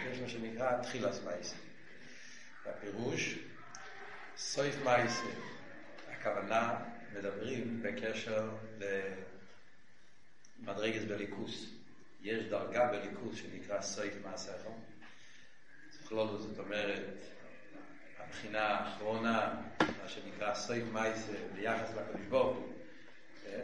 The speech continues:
נראה בהמשך בפרוטיוס, כן? יש דרגה בליכוס שנקרא מעשה, וזה גוף, יש דרגה שנקרא סוף מעשה, שזה הבחינות התחתונות שבעיר אינסוף, שבליכוס, אה, ויש תחילת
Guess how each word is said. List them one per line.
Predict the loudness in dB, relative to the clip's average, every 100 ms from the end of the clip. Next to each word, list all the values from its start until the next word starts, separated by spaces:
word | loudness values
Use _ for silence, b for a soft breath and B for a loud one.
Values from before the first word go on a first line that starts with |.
| -2
נראה | 0 2
בהמשך | 2 0 0 0
בפרוטיוס, | 6 8 8 4 -2 -4
כן? | -4 -2
יש | -2 4
דרגה | 4 6 10 10 10
בליכוס | 6 2 0 0
שנקרא | -2 -4 -2 -2 2
מעשה, | 4 4 2 -2 -2 -4 B B B B -12 -8
וזה | 0 2
גוף, | 2 0 0
יש | -2 2
דרגה | 4 10 10
שנקרא | 10 2 2 2
סוף | 2 0 0 2
מעשה, | 2 2 -2 -4 -6 -10 B B B B B -12 -12
שזה | -2 4 6
הבחינות | 6 4 0 -2 -6 -6 -2 0 4
התחתונות | 4 4 2 0 0 -2 2 4 4
שבעיר | 0 0 0 0 0 0
אינסוף, | 0 0 0 0
שבליכוס, | -2 -4 -6 -4 -4 -6 -8 -10 B B B B B B -10 -6
אה, | -4 -2
ויש | 2 6 8 8 4 0 -4 -8 -10 -12 -12 -8
תחילת | 0 4 6